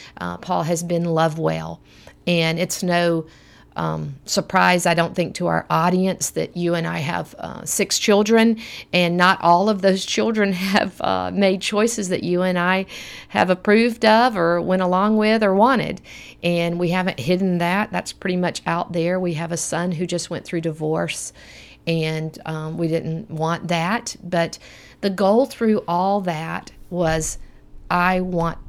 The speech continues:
to love well. I want to love well." Whether I agree with this person, whether I don't agree with this person, whether I think what they're doing is in the best,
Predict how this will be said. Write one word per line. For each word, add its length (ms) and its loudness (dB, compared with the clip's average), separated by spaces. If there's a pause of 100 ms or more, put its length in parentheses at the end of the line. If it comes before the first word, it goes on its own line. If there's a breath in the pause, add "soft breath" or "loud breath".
(160)
to 340 -2
love 380 -2
well. 560 -8 (800 loud breath)
I 240 6
want 480 2
to 140 -2
love 280 0
well." 440 -8 (720 loud breath)
Whether 300 4
I 100 2
agree 420 0
with 140 6
this 160 0
person, 600 -4 (280 loud breath)
whether 320 0
I 100 -4
don't 280 0
agree 280 -2
with 120 -4
this 140 -6
person, 420 -6
whether 240 -4
I 60 -4
think 320 -6
what 120 -2
they're 160 -2
doing 320 -2
is 160 -2
in 80 -2
the 80 -2
best, 400 -4